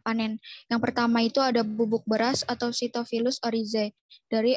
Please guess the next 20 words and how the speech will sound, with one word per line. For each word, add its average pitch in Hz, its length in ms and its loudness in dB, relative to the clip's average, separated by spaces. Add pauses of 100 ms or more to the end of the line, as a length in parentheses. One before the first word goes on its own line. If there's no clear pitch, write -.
ordo 226 240 -2
Coleoptera, 226 880 -2 (720)
familia 233 560 0
Curculionidae. 233 1040 -2 (880)
Gejala 240 400 2
serangan 240 320 0
yang 269 160 0
ditimbulkan 247 480 -2
adalah 233 400 -2
bahan 220 400 -2
menjadi 226 400 0
berlubang-lubang 214 960 0 (320)
dan 254 80 4
terdapat 247 560 2
sisa 247 400 -2
gerekan 226 560 2
berupa 226 400 0
tepung 254 400 -4
yang 240 240 0
berbau 208 320 0